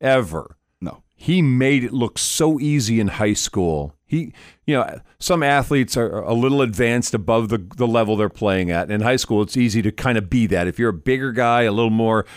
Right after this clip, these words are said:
Speaker 1: athletic kind of guy, he was that guy. He,
Speaker 2: Correct.
Speaker 1: he, as an outside linebacker, as a, they used him at tight end a little bit. He, he was just that guy. He was physically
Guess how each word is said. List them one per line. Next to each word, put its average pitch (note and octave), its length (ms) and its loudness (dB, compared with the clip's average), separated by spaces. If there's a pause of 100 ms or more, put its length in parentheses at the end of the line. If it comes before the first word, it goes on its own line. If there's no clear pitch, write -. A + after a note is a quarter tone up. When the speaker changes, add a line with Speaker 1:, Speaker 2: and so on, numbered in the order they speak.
(100)
Speaker 1:
athletic A#2+ 520 0
kind A#2+ 200 -2
of G#2+ 120 -4
guy, - 120 -20
he F3+ 180 -4
was D3+ 240 0
that A2 260 2
guy. F2 300 -2
He, - 280 -20 (120)
Speaker 2:
Correct. - 160 0
Speaker 1:
he, B2 220 -2
as A2+ 200 0
an A2+ 80 0
outside D3 440 0
linebacker, B2 800 2
as G2 120 0
a, G2 260 -2
they G#2 260 -4
used A2+ 160 -2
him B2 60 0
at - 80 -6
tight B2+ 220 0
end A#2+ 120 0
a A#2 40 0
little A#2 160 0
bit. A2+ 140 -2 (320)
He, - 200 -6
he F#3+ 240 -2
was F3 180 0
just - 260 -2
that B2+ 220 0
guy. A#2 220 0
He G2 140 0
was A2+ 320 0
physically D#3 1000 0